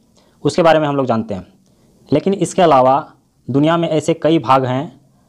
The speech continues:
जहाँ पे अलग-अलग प्रकार के घर होते हैं। वहाँ का जलवायु, वहाँ का ज़मीन जैसा होता है, उसके हिसाब से घर बनाए जाते हैं। तो इस चैप्टर में हम लोग इसी के बारे में पढ़ाई करेंगे। तो आइए हम लोग देखते हैं, ये कौन सा चैप्टर है।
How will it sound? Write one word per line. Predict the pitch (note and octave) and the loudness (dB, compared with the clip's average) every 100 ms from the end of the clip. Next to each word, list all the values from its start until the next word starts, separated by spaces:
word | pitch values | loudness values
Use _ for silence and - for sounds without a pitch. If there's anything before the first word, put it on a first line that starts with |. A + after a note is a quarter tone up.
| _ | _
जहाँ | A2+ C3 E3 | -6 -4 -2
पे | E3+ | -2
अलग-अलग | D3+ D3+ D3+ D3 | 0 0 0 -2
प्रकार | C#3 C#3 | -2 -2
के | C3+ | -2
घर | A#2 | -2
होते | A2+ - | -4 -4
हैं। | G2 F2+ _ _ _ _ - | -10 -12 _ _ _ _ -4
वहाँ | A#2+ C3+ | -2 0
का | D3 | 0
जलवायु, | C3 C3+ C3 C3+ C#3+ C#3+ C#3 | 0 2 2 2 2 0 -2
वहाँ | B2 B2+ | -4 -2
का | C3+ B2 | -2 -2
ज़मीन | A#2 B2+ C#3+ D3+ D3 - - | -2 0 0 -2 -6 -20 -4
जैसा | B2+ B2+ | -2 2
होता | C3+ C3+ C#3 | 0 2 0
है, | C#3 | 0
उसके | C#3+ C3 D3 | -2 -4 -6
हिसाब | C#3+ C#3 | -2 -2
से | C3 D3+ D3+ - _ _ _ | -2 -4 -4 -10 _ _ _
घर | A#2+ C#3 | -4 -2
बनाए | C3+ C#3 | 0 0
जाते | C#3 C3+ | 0 -2
हैं। | C#3 D#3+ E3 _ _ _ _ | -4 -6 -10 _ _ _ _
तो | D#3+ | -4
इस | D#3 | -2
चैप्टर | E3+ F3+ | -2 -2
में | F3+ | -2
हम | E3 | 0
लोग | F3 F3 | 0 -2
इसी | D3+ F#3 | -6 0
के | F3+ | 4
बारे | D#3 | 4
में | D#3+ | 2
पढ़ाई | D3+ C#3+ | -4 -4
करेंगे। | C#3+ D3 F3+ | -2 -2 -2
तो | G#3 - _ - | -6 -18 _ -2
आइए | D#3 | 0
हम | F3 | 0
लोग | F3 | 0
देखते | E3 F3+ | -2 0
हैं, | |
ये | F3 | 0
कौन | E3 D#3+ | 0 -2
सा | F3 | -4
चैप्टर | F3 F3+ | -2 0
है। | G3+ | -2